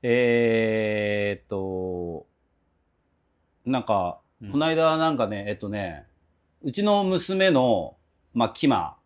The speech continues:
Speaker 1: がいるんですけど、
Speaker 2: うん。うん。
Speaker 1: あのー、キマのお友達が、
Speaker 2: うん。
Speaker 1: 女の子のお友達いるんだけど、
Speaker 2: うん。
Speaker 1: 同級生。
Speaker 2: うん。
Speaker 1: えー、もう保育園から一緒だった女の子ね。
Speaker 2: いいね。
Speaker 1: あ、その子がね、今度ね、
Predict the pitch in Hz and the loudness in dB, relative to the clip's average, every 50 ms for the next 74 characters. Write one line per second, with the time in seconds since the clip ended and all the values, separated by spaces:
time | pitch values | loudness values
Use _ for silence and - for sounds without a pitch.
0 | _ - 120 113 104 98 98 95 95 95 92 90 85 - - 87 80 82 87 85 | _ -14 -12 -10 -8 -8 -8 -8 -8 -8 -10 -12 -14 -16 -16 -14 -12 -10 -10 -10
1 | 85 80 78 110 104 95 87 85 - - - _ _ - - 92 90 90 87 85 | -10 -12 -12 -12 -12 -14 -16 -18 -20 -20 -20 _ _ -16 -14 -12 -12 -10 -10 -10
2 | 85 85 85 85 85 82 82 82 80 80 80 80 78 80 85 90 - - - 185 | -10 -12 -12 -14 -14 -14 -16 -16 -16 -16 -18 -18 -18 -18 -20 -20 -18 -10 -4 -2
3 | 165 139 120 107 95 90 90 87 _ _ - 113 113 - 135 139 135 131 135 131 | 0 0 0 -2 -4 -6 -8 -12 _ _ -8 -6 -4 -2 -2 0 2 2 2 2
4 | - - 127 117 117 120 113 98 80 127 123 120 107 92 87 - _ - - 117 | 0 -2 -4 0 2 2 2 2 0 -4 -8 -10 -10 -12 -16 -20 _ -14 -8 -4
5 | 117 131 160 165 151 127 95 90 87 85 - 87 87 87 - 90 87 87 85 78 | -2 0 2 2 2 0 -2 -6 -10 -10 -10 -12 -12 -12 -10 -10 -10 -8 -8 -10
6 | - 107 98 95 - 95 92 85 - _ _ _ - 101 - - 98 87 - - | -10 -10 -12 -12 -14 -16 -16 -18 -20 _ _ _ -10 -10 -10 -10 -12 -14 -14 -16
7 | 80 73 _ _ - 110 107 95 87 78 - _ _ _ _ 95 92 90 87 87 | -18 -18 _ _ -10 -10 -10 -10 -12 -14 -20 _ _ _ _ -18 -16 -14 -14 -14
8 | 87 87 87 85 85 85 85 85 85 - - 123 143 - - 196 214 202 - 151 | -16 -16 -16 -18 -18 -20 -20 -20 -20 -14 -8 -8 -6 -2 0 0 0 0 2 0
9 | 139 127 - 101 85 85 82 - - - 90 87 80 - - 80 76 73 76 80 | 2 2 0 -4 -6 -6 -8 -10 -10 -10 -10 -10 -10 -12 -14 -14 -14 -14 -14 -16
10 | 80 78 71 69 69 123 110 107 117 127 127 110 110 113 117 113 110 101 92 101 | -16 -18 -18 -20 -20 -16 -14 -12 -10 -8 -8 -8 -6 -8 -8 -8 -10 -10 -10 -10
11 | 95 90 85 - - - - - - - - 160 170 196 170 151 117 104 92 95 | -10 -12 -12 -14 -18 -20 -20 -20 -20 -12 -6 -4 -2 -2 -2 -2 -4 -4 -4 -4
12 | 101 - - 143 117 95 90 90 87 85 | -6 -6 -4 -4 -4 -4 -6 -8 -10 -12